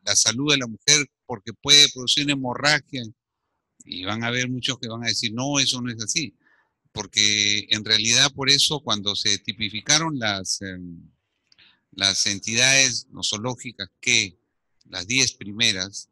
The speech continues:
se encontraron varias que podían en riesgo la salud de la mujer, no siempre en riesgo la vida.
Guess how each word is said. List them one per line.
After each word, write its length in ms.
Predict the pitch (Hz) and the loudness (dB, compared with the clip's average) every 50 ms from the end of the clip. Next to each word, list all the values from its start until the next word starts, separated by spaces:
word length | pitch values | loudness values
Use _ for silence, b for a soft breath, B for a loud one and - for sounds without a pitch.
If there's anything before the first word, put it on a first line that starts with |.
| _ | _
se 220 | - - - 107 101 | -10 -6 -4 -4 -4
encontraron 840 | 98 95 - 101 98 90 - 123 127 127 131 131 131 127 123 - _ _ _ _ _ _ _ _ _ _ | -4 -6 -8 -10 -6 -2 0 0 0 0 -2 -6 -10 -12 -14 -16 _ _ _ _ _ _ _ _ _ _
varias 680 | _ 82 87 107 127 135 127 113 113 113 113 110 - - | _ -8 -2 0 2 2 2 2 0 0 0 -2 -4 -10
que 100 | - 95 | -14 -18
podían 400 | - - 92 101 107 113 113 110 | -14 -10 -6 -2 -2 -2 -2 -2
en 160 | 104 92 92 90 | -6 -10 -10 -8
riesgo 480 | 107 123 160 180 180 165 139 113 104 | -4 0 2 2 2 0 -2 -6 -8
la 100 | 90 85 | -6 -6
salud 280 | - - 98 98 107 123 | -8 -8 -8 -8 -8 -8
de 60 | 131 | -6
la 100 | 123 110 | -6 -8
mujer, 260 | 95 87 - 117 113 | -10 -10 -8 -8 -8
no 120 | 113 117 113 | -4 -2 -2
siempre 460 | - - 123 120 117 - - 117 107 | 0 0 0 -2 -4 -6 -10 -10 -10
en 120 | 95 92 85 | -10 -12 -12
riesgo 240 | 98 104 98 113 | -10 -10 -10 -10
la 140 | 104 90 82 | -12 -12 -10
vida. 360 | 80 98 139 175 160 113 85 | -4 0 0 2 2 0 -2